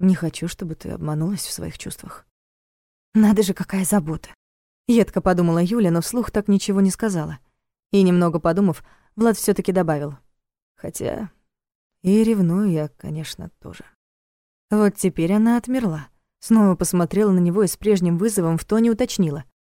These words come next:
"Ревнуешь?" "Да, ревную", вновь непривычно эмоционально признал Влад. "Потому что я, знаешь ли, потерял зрение, а не чувства. И, честно говоря, я запутался, Юль.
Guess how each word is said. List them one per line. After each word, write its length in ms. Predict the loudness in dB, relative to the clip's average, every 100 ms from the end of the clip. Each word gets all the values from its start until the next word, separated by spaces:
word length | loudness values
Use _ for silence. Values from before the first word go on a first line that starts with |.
| _ _ _ _ _
"Ревнуешь?" 580 | 2 4 4 2 -2 -10 _ _ _ _ _ _ _ _ _ -2
"Да, 280 | 0 4 6
ревную", 500 | 4 2 -4 -4 -6 _ _ _ _ _ -2
вновь 280 | 2 4 4
непривычно 480 | 0 2 2 2 0
эмоционально 580 | 2 2 2 4 4 2
признал 360 | 0 0 0
Влад. 300 | 0 -4 -8 _ _ _ _ _ -6
"Потому 300 | 0 2 2
что 140 | 4
я, 100 | 4
знаешь 340 | 4 4 2
ли, 200 | 2 0 0 _ _ _ -2
потерял 360 | 2 4 4
зрение, 400 | 4 4 4 2
а 20 | 2
не 120 | 0
чувства. 420 | -6 -10 -10 -12 _ _ _ 0
И, 100 | 2
честно 300 | 2 0 0
говоря, 340 | 2 4 2
я 360 | 2 0 0 -2 _ _ _ _ _ -12
запутался, 640 | -4 -4 -4 -16 -12 -12
Юль. 240 | -12 -16